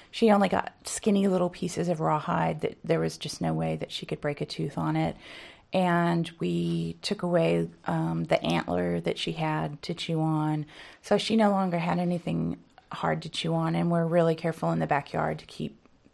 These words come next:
branches and things, sticks and stuff, uh, away from her. However, we live where there are a lot of crows and ravens,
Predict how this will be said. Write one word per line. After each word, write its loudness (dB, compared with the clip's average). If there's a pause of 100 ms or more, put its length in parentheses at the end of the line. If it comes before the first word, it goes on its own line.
branches -2
and -8
things, -6 (300)
sticks -4
and -10
stuff, -6 (120)
uh, -6
away 0
from -6
her. -4 (680)
However, 4 (120)
we 2
live 6
where 4
there 2
are 4
a 2
lot 2
of -2
crows 2
and -2
ravens, -4